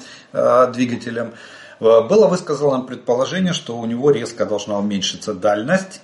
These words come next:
и, возможно, уменьшится, э, количество взрывчатого вещества в связи с тем, что надо размещать топлив-, увеличивать топливный бак. Вот. Вполне возможно. На с-, на данный момент,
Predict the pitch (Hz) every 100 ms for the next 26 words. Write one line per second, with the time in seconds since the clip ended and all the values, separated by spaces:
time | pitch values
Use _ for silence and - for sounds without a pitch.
0 | - 160 196 165 113 110 123 143 147 147
1 | 143 135 123 110 120 123 113 107 117 117
2 | 117 117 120 110 104 104 101 98 117 120
3 | - - 104 113 107 - - 107 104 107
4 | 107 - 175 196 196 - - - - 120
5 | 156 151 135 143 - 107 101 117 117 110
6 | 104 92 95 - 110 - 107 - 104 98
7 | 117 107 120 - 107 101 - 104 85 98
8 | 90 90 87 - _ - 92 87 - -
9 | _ - - - - - - 95 90 76
10 | - - 156 151 107 104 98 92 90 82
11 | 82 127 143 - 147 156 156 156 190 214
12 | 202 175 160 127 98 90 -